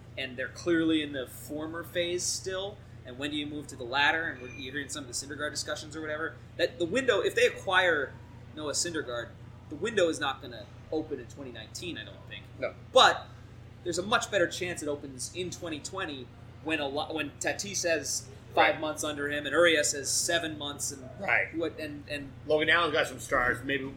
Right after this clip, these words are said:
Speaker 2: Chris Paddack and
Speaker 1: Yeah.
Speaker 2: Cal Quantrill come up and they'll start,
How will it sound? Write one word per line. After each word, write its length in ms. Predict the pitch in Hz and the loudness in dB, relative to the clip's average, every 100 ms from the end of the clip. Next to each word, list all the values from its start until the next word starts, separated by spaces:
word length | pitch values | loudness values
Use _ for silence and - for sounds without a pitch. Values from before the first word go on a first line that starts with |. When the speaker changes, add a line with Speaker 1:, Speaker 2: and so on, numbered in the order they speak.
| - | -2
Speaker 2:
Chris 180 | 151 - | -2 0
Paddack 360 | 156 156 127 | 2 2 2
and 180 | 135 120 | -4 0
Speaker 1:
Yeah. 200 | 143 131 | 2 2
Speaker 2:
Cal 160 | 135 123 | 0 -4
Quantrill 260 | 170 175 | 2 2
come 180 | 160 160 | 2 0
up 260 | 147 147 - | 2 0 -2
and 320 | 139 131 123 120 - - - - - - - - - | 0 0 -2 -12 -16 -18 -18 -18 -18 -18 -18 0 6
they'll 140 | 147 | 6
start, 300 | - 143 | 8 4